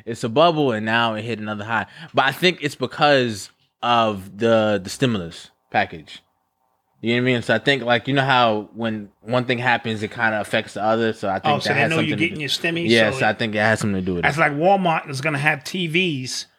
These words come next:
Speaker 2: for thirteen hundred and twenty-two dollars.
Speaker 1: Yeah.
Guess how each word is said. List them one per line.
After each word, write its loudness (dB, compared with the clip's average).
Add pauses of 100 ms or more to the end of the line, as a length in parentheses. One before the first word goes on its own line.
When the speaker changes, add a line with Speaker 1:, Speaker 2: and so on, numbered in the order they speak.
(720)
Speaker 2:
for -2 (140)
thirteen -2
hundred 2
and -2
twenty-two -4
dollars. 0
Speaker 1:
Yeah. 0